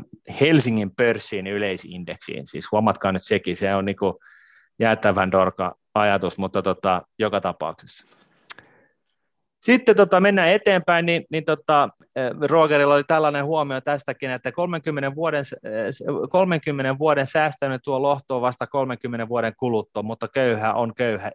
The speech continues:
just tällä hetkellä. Ja siis, jo-, okei, vau, juu, kyllä, totta kaihan se on köyhä just tällä hetkellä.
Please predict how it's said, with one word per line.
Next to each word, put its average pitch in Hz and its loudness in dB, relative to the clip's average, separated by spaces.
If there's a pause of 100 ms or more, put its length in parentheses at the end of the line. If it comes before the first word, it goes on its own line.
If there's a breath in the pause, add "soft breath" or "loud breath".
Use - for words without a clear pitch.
just 117 -10
tällä 113 4
hetkellä. 85 -4 (720 soft breath)
Ja 113 2
siis, - 0
jo-, 123 -6 (260)
okei, 117 4
vau, 131 6
juu, 139 4 (100)
kyllä, 135 2 (260)
totta 151 -2
kaihan 117 2
se 107 -4
on 98 -6
köyhä 92 -4
just 90 -8
tällä 95 -2
hetkellä. 92 -4